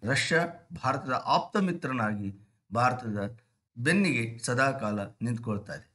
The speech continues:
ಆದ್ರೆ ಭಾರತದ ವಿದೇಶಾಂಗ ನೀತಿ ಏನಾಗ್ತಾ ಇದೆ ಅಂದ್ರೆ, ಇತ್ತೀಚಿನ ದಿನಗಳಲ್ಲಿ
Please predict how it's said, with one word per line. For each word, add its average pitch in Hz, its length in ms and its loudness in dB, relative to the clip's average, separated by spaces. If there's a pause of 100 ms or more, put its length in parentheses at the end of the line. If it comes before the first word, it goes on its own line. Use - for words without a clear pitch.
(120)
ಆದ್ರೆ - 480 -6 (180)
ಭಾರತದ 202 360 4
ವಿದೇಶಾಂಗ 170 600 0
ನೀತಿ 160 340 0
ಏನಾಗ್ತಾ 165 360 2
ಇದೆ 139 100 2
ಅಂದ್ರೆ, 120 440 -4
ಇತ್ತೀಚಿನ 214 460 -2
ದಿನಗಳಲ್ಲಿ 139 840 2